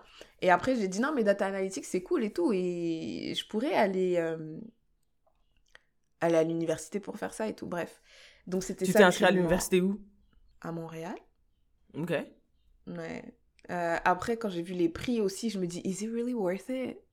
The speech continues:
Speaker 2: Yeah.
Speaker 1: Is it really worth it ? »
Speaker 2: Even, even as a P R, it's still expensive.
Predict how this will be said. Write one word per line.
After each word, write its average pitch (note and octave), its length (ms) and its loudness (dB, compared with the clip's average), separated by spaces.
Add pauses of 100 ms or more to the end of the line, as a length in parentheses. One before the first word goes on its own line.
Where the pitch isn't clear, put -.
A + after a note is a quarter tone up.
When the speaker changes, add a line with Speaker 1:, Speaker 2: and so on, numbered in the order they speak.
(140)
Speaker 2:
Yeah. C#3 460 -2
Speaker 1:
Is G3+ 120 -8
it B3+ 100 -6
really B3 220 -4
worth A3+ 340 -6
it ? » D4+ 200 -2
Speaker 2:
Even, F#3 340 2
even F3+ 320 2
as D3 160 4
a C3+ 40 0
P C#3 260 -2
R, C3 180 4
it's B2+ 180 -4
still B2 300 -2
expensive. A#2+ 640 -6